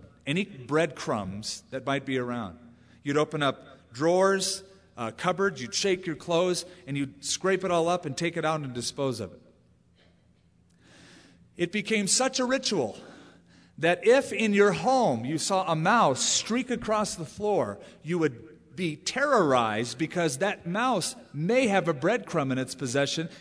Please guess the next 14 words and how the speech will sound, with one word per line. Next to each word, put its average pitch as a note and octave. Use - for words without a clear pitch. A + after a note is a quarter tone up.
and D3
as C#3
it C#3
goes F3
into D#3
its D3+
hole, D3
it C#3
might C#3+
have D3+
that C3+
piece C#3
of B2
leaven. B2+